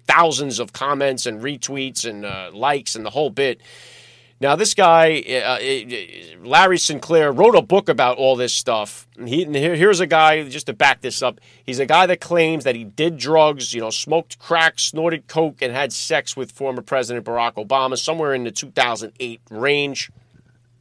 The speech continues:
And, you know, he made these claims back in the day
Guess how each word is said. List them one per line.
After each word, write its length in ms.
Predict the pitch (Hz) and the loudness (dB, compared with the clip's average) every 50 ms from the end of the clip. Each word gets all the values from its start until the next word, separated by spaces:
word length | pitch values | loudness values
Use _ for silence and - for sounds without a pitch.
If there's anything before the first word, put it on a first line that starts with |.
| _ _ _ _ _ _ - | _ _ _ _ _ _ -10
And, 240 | - 123 127 127 123 - - - - - - - _ | -6 -4 -4 -4 -6 -10 -16 -20 -20 -20 -20 -14 _
you 60 | - 160 | -6 -4
know, 80 | 156 | -2
he 140 | 143 156 185 | 0 2 4
made 240 | 185 208 233 240 190 | 4 4 4 4 2
these 180 | 214 190 151 | 0 -2 -2
claims 380 | - - 180 180 170 170 143 - | -2 0 0 0 0 0 -2 -2
back 280 | - 156 147 147 - - | 0 2 2 2 0 -2
in 60 | 135 | -4
the 100 | 131 120 | -6 -4
day 420 | 101 135 135 127 127 123 117 107 | -2 0 0 0 0 0 -2 -6